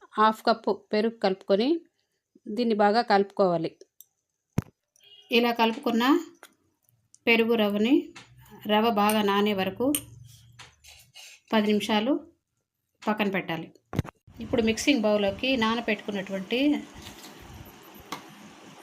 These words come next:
రవ్వ, పెరుగు, అటుకులు వేసి మిక్సీ పట్టుకోవాలి. రవ్వ,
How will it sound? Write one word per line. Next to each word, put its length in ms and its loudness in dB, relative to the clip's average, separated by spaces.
రవ్వ, 240 2
పెరుగు, 320 0
అటుకులు 380 -2
వేసి 280 -2
మిక్సీ 320 -2
పట్టుకోవాలి. 520 -6
రవ్వ, 240 4